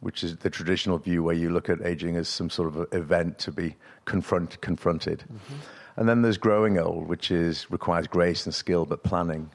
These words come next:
Speaker 1: and, and, and <clears throat> just re-, looking at it through those different lenses. Um,
Speaker 2: Well, I also like saying gro-, sometimes not just growing old, but also growing whole.
Speaker 1: Right.
Speaker 2: And there's
Speaker 1: Yeah.
Speaker 2: an interesting element to the growing whole. What does that mean? So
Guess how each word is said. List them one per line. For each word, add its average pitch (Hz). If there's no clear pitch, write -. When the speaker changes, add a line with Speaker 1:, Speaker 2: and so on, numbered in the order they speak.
Speaker 1:
and, 85
and, 85
and 87
<clears throat> -
just 101
re-, 95
looking 110
at 87
it 82
through 95
those 85
different 82
lenses. 87
Um, 87
Speaker 2:
Well, -
I 139
also 151
like 131
saying 120
gro-, 120
sometimes 127
not 123
just 120
growing 117
old, 123
but 113
also 117
growing 113
whole. -
Speaker 1:
Right. 110
Speaker 2:
And 127
there's 151
Speaker 1:
Yeah. 175
Speaker 2:
an 165
interesting 196
element 135
to -
the 120
growing 113
whole. 107
What 123
does 151
that -
mean? 104
So 120